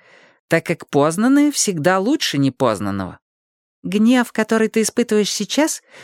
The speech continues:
вскоре сменится бессильным отчаянием, а его, в свою очередь, после многих, столь же бурных, сколь и напрасных, усилий спастись, заменит тупое безразличие. А тем временем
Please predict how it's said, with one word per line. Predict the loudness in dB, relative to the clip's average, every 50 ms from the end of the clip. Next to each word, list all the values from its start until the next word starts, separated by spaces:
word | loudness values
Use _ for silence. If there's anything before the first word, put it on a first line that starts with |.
| -20 -20 -20 -20 _ -6
вскоре | -4 -2 2 2 4 4 2
сменится | 2 2 2 2 4 2 0 0 0
бессильным | 0 0 0 0 0 2 4 4 4 4 4
отчаянием, | 2 0 -2 -2 0 0 2 2 0 0 -2 -4 -6 _ _ _ _ _ -2
а | 0 2
его, | 2 2 2 2 0 0
в | 0
свою | -2 0 2 2 4 4
очередь, | 2 2 0 -4 -6 -6 -8 _ _ _ _
после | -2 -2 0 2 0 0
многих, | 2 2 2 2 2 2 0 0 -2 -6 -8 -12 -14 _ -20 -20 -20 -20 -18 -14
столь | -12 -6 -2 0 2 2 2 2
же | 0 0 0
бурных, | 2 2 4 4 4 2 2 0 -4 -6 -6
сколь | -4 0 0 2 2
и | 2
напрасных, | 2 2 0 0 0 0 0 0 -2 -4 -8 -10 -12 -12 -6 -2
усилий | 0 0 2 2 0 0 0 0
спастись, | -2 -2 -2 -2 -2 -2 -4 -6 -2 0 0 0 0 -4 -12 -16 _ _ _ _ _ _ _ -6
заменит | -2 2 2 4 4 4 4 2 2 0 -2 _ -2
тупое | -2 -2 -2 _ 0 0 2 2 0
безразличие. | 0 -2 -2 -2 0 0 0 0 -2 -2 -2 -2 -2 -4 -4 -10 -12 -14 -20 _ _ _ _ _ _ _ _ _ _ _ _ _ _ _
А | -6 -4
тем | 0 0 2 2 2
временем | 2 2 2 2 2 0 0 -2 -6